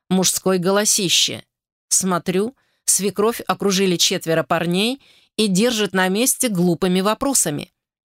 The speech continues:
Встали перед ней стеной, не дают пройти. «Быстрее!»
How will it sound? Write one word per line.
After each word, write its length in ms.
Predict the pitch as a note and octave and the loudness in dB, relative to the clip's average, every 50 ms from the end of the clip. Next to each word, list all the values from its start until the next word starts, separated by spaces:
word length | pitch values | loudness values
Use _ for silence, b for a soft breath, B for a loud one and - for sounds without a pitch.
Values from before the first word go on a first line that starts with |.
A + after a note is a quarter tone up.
| _ _ | _ _
Встали 420 | - - - - G#3+ F#3+ E3+ D#3+ D#3 | -4 -2 -2 0 0 0 0 0 0
перед 340 | - - F3 E3 F3+ D#3 | 0 0 0 0 0 0
ней 160 | E3+ F#3 F3 D3+ | 0 0 2 2
стеной, 640 | - - - G#3 F#3+ F#3 G3+ G#3+ A3+ C4 B3+ b b b b b | 0 0 0 -2 -2 0 0 0 0 0 -2 b b b b b
не 100 | F#3+ G3+ | 0 0
дают 360 | F#3 F3+ F#3 F3+ G3 G3+ - - | 2 2 2 2 0 -2 -2 -2
пройти. 600 | G#3+ G#3+ A3+ A#3 - - - G#3 E3+ - - _ _ _ _ _ _ _ _ _ _ _ _ - | 0 0 0 0 0 -2 -2 -2 -4 -8 -10 _ _ _ _ _ _ _ _ _ _ _ _ 0
«Быстрее!» 760 | - E3+ E3+ D#3 - - - C#4+ D4+ D#4 C#4+ F3 D3 D3 | 2 2 2 2 0 0 0 0 2 2 2 0 -2 -4